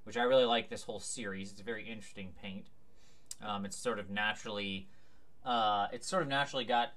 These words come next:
a kind of, like, retardant or, or glaze medium mixed in it, and you can really kind of push it around easily. Um, and in this case, I'm gonna use it because it doesn't have a huge amount of coverage. And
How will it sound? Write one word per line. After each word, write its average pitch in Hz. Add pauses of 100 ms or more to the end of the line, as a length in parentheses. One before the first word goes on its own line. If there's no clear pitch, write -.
a 110
kind 113
of, 101
like, 104
retardant 113
or, 101
or 101
glaze 107
medium 110
mixed 107
in 110
it, 104
and 98 (120)
you 107
can 104
really 104 (440)
kind 110
of 98
push -
it 110
around 101
easily. 135 (800)
Um, 98 (100)
and 123
in 113
this 120
case, 113
I'm 107
gonna 101
use 123
it 110
because 104
it 120
doesn't 135
have 113
a 107
huge 113
amount 101
of 92
coverage. - (500)
And 123